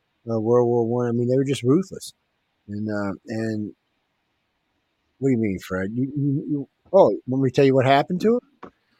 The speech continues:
Yeah, same thing that happened to everybody in our country. They became Westernized, yes. Because Westerners wanna have good lives and be left alone. We don't wanna kill people anymore.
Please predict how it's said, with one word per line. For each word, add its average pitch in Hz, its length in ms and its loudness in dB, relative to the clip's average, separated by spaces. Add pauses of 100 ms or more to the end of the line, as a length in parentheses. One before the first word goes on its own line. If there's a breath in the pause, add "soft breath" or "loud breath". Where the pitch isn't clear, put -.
(140)
Yeah, 226 340 2 (100)
same 165 260 4
thing 165 140 4
that 160 100 4
happened 160 280 2
to 160 60 6
everybody 160 360 6
in 156 80 6
our 202 140 4
country. 92 420 -6 (320 soft breath)
They 120 160 4
became 113 500 6
Westernized, 82 920 2
yes. 101 400 -6 (400 loud breath)
Because 214 300 6
Westerners 240 480 8
wanna 180 180 4
have 170 180 2
good 147 160 4
lives 147 380 4
and 135 80 -6
be 147 80 -2
left 147 260 2
alone. 160 140 0
We 196 80 4
don't 269 140 2
wanna 285 120 0
kill 311 280 -2
people 202 280 2
anymore. 147 500 0